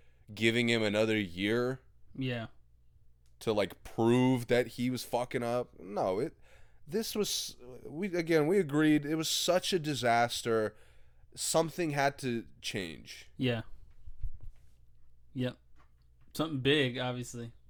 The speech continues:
Speaker 2: Yeah. Um, I'm excited to see what they do, where they go, what direction they go. Uh, I guess getting rid of Wentz is the next, you know,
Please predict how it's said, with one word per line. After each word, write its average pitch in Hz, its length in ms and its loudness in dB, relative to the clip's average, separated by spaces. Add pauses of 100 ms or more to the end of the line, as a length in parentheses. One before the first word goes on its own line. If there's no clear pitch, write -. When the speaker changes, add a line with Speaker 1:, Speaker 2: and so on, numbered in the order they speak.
(1700)
Speaker 2:
Yeah. 143 220 0 (580)
Um, 135 420 0 (160)
I'm 165 160 -2
excited 175 500 4
to - 60 -14
see 170 260 -4
what 160 140 -4
they 147 140 2
do, 190 340 0 (240)
where 143 200 2
they 143 140 2
go, 160 480 2
what 143 200 -2
direction 156 420 0
they 156 120 -2
go. 160 280 0 (1200)
Uh, 117 380 -4 (340)
I 135 60 0
guess 139 340 0 (160)
getting 143 220 2
rid 139 140 2
of 127 80 2
Wentz 151 300 0
is 131 160 -2
the 127 100 0
next, 131 440 -2 (1040)
you 139 80 -6
know, 127 200 -6